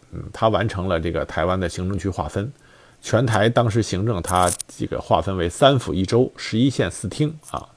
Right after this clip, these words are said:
基本这个奠定了台湾地方行政区的划分。那么当时呢，他惩处了一大批贪赃枉法的官员，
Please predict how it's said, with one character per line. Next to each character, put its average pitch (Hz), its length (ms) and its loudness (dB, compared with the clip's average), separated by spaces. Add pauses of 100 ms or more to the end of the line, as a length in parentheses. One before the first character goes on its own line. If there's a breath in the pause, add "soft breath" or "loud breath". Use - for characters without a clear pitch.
(100)
基 123 160 0
本 82 180 0
这 82 140 -4
个 85 100 -2
奠 98 220 0
定 92 160 -4
了 64 80 -6
台 - 220 -4
湾 92 200 -2 (160)
地 120 140 2
方 90 180 -2
行 90 200 -8
政 87 100 -6
区 87 140 -10
的 - 80 -8
划 - 180 -6
分。 90 220 -8 (920 loud breath)
那 151 120 4
么 135 100 8
当 175 240 10
时 123 180 4
呢， 123 200 6
他 127 180 6
惩 120 240 -2
处 110 160 0
了 82 60 0
一 95 100 0
大 107 200 6
批 113 320 0
贪 110 200 -4
赃 110 100 0
枉 101 160 0
法 90 80 -4
的 71 80 -4
官 101 220 0
员， 67 180 -4